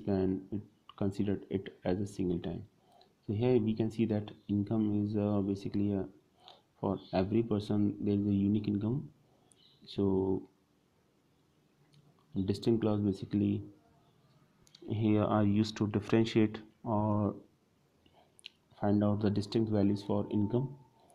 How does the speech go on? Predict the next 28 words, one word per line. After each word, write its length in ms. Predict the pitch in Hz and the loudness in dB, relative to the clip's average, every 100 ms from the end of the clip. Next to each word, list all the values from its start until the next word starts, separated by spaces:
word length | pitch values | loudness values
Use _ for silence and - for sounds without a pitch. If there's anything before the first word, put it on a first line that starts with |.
| - _ | -20 _
If 160 | 113 104 | -6 2
there 180 | 110 110 | 4 6
are 140 | 110 | 4
no 460 | 107 104 110 107 110 | 2 2 4 4 2
distinct 340 | 107 - 110 107 | 0 0 0 2
values 420 | 104 104 104 - _ | 4 2 0 -6 _
in 180 | 104 104 | -2 2
there, 260 | 101 107 135 - | 4 2 0 -2
then, 400 | 104 98 98 98 | 0 2 2 2
uh, 680 | 98 98 98 - _ - | 0 -2 -4 -20 _ -4
or 80 | 104 | -2
there 160 | 98 101 | 2 2
is 100 | 101 | 2
a 20 | |
duplication 460 | 101 104 104 104 104 | 0 -2 -4 -4 -2
of 80 | |
values, 300 | 101 95 113 110 | 0 2 0 2
then 280 | 101 101 - | 0 0 -2
it 180 | 101 | -8
considered 460 | - 104 104 104 107 | -2 -2 0 -2 -2
it 100 | 107 | -2
as 140 | 104 | -2
a 80 | 101 | -2
single 280 | - 101 101 | -2 0 0
unit 280 | 98 117 120 | 2 0 0
or 80 | 98 | -4
single 360 | 98 98 98 | 0 0 0
time 220 | 104 104 | -2 -6